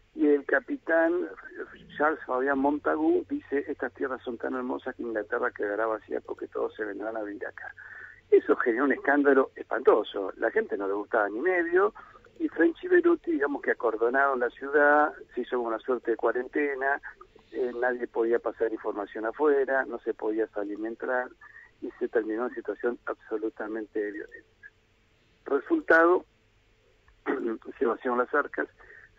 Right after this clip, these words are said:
se desmembró América, que éramos un solo país de acá hasta México.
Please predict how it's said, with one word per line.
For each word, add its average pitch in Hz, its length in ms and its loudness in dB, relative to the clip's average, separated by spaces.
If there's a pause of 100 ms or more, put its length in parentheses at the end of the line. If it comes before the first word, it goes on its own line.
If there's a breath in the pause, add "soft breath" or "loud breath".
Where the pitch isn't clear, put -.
se 120 100 2
desmembró 110 440 2
América, 127 440 4
que - 120 -8
éramos 110 300 -2
un 107 120 -4
solo 110 280 2
país 104 420 -4 (960)
de 120 180 0
acá 120 480 2 (180)
hasta 90 640 -6
México. - 460 -8